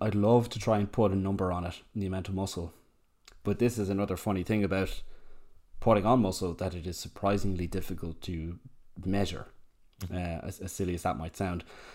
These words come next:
Speaker 1: And, and the visual is not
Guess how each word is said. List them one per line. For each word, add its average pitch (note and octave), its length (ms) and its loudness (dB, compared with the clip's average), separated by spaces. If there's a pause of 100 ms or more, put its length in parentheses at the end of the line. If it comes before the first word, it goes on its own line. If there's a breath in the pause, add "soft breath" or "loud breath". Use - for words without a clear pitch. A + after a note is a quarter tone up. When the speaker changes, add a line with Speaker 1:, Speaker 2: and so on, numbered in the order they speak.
(120)
Speaker 1:
And, F2+ 260 -2
and F#2 220 -6 (160)
the G#2 80 -2
visual F2+ 640 -2 (2500)
is G#2+ 180 -2
not G2 380 2